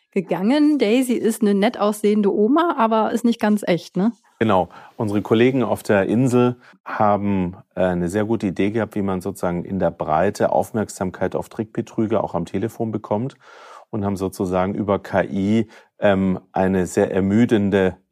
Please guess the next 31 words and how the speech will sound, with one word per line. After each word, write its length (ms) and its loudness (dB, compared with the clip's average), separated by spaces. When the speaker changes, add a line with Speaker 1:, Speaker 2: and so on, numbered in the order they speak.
Speaker 2:
Daisy 380 2
geschaffen, 640 -2
die 220 -2
Trickbetrügern 1000 -2
beim 260 0
Anruf 460 -2
und 180 -4
dem 180 0
Wunsch 500 -2
nach 180 -4
Geldüberweisung 920 0
oder 200 0
anderen 300 -2
Dingen 240 -2
letztendlich 600 -6
an 80 -4
den 140 -2
Rande 640 -2
des 240 -6
Wahnsinns 520 0
bringt, 480 -4
äh, 140 -2
mit 200 -2
ihrer 200 -2
Geduld, 580 0
<laughs> 160 -6
ihren 260 -4
stoischen 540 0
Antworten 840 -2
und, 440 0
äh, 260 2